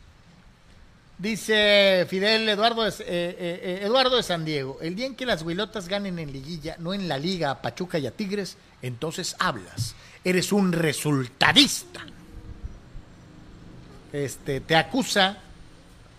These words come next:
Eduardo Fidel de ser resultadista. Este, ¿será que nosotros tenemos resultados? Y pues, ¿qué podemos hacer? ¿No?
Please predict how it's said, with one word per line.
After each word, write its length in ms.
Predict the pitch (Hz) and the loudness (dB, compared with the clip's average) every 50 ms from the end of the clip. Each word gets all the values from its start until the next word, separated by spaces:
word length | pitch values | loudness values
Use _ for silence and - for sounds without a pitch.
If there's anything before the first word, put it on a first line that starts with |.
| - - - - 151 165 - | -20 -18 -12 -10 -10 -10 -6
Eduardo 500 | - 156 139 147 165 165 170 165 202 226 - - - - - - - - | -4 -2 4 8 8 8 8 6 2 -2 -4 -10 -18 -18 -20 -18 -18 -4
Fidel 420 | - 151 143 143 160 165 190 - 151 | -2 0 4 4 4 4 4 0 -4
de 80 | 135 | -8
ser 280 | 120 - 156 175 175 165 - - - - - | -4 0 0 0 0 -2 -10 -18 -20 -16 -10
resultadista. 1700 | 143 131 135 143 156 170 185 185 175 - - - 185 180 180 185 170 - - - 180 165 143 160 156 - - - - - - - - - - - - - - - - - - - - - - - - - - - - - - | -6 -4 -2 0 2 2 2 2 0 -2 -2 2 2 4 4 2 0 -2 -2 -2 -2 0 0 -2 -4 -4 -6 -10 -10 -10 -14 -16 -16 -16 -20 -20 -20 -20 -20 -20 -20 -20 -20 -18 -18 -18 -18 -20 -18 -18 -14 -12 -12 -12 -12
Este, 440 | 143 139 120 - - - - 135 127 | -12 -14 -14 -14 -14 -10 -10 -8 -8
¿será 280 | - 139 139 156 165 - | -4 2 4 4 4 4
que 320 | - 170 151 143 131 113 - - - - _ - - - - - - - - - - - | 2 0 0 0 -2 -4 -10 -18 -20 -20 _ -20 -20 -20 -20 -20 -20 -20 -20 -20 -16 -8
nosotros 440 | 143 143 135 - 196 190 - 180 160 | -6 -6 -2 -2 -2 -2 -2 -6 -6
tenemos 280 | - 143 160 180 180 160 | -4 -4 -2 -2 -2 -4
resultados? 520 | 156 - 175 156 - 175 190 220 226 196 | -6 -6 -8 -4 -2 0 0 0 -2 -6
Y 60 | 175 | -10
pues, 240 | - - 156 - - | -10 -10 -16 -18 -10
¿qué 140 | - 190 180 | -10 -10 -6
podemos 340 | - 196 196 208 208 185 - | -4 -4 -4 -4 -6 -8 -10
hacer? 300 | 160 - 214 233 254 208 | -8 -8 -6 -8 -8 -10
¿No? 160 | 175 233 | -12 -16